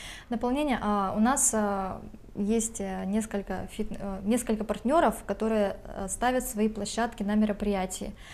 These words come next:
Например, у нас, э, принимает участие старшая группа "Адмирал", которая приедет показать, э, при-, поедет на показательную тренировку, мастер-класс для участников мероприятия.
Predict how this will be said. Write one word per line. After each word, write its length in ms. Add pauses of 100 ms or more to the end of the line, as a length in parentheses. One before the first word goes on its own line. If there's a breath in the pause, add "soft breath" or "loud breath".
(140 loud breath)
Например, 500
у 60
нас, 320
э, 220
принимает 420
участие 520
старшая 480
группа 560
"Адмирал", 480 (280 loud breath)
которая 420
приедет 400
показать, 540
э, 260 (720 loud breath)
при-, 160
поедет 400
на 180
показательную 520
тренировку, 480
мастер-класс 760
для 120
участников 540
мероприятия. 720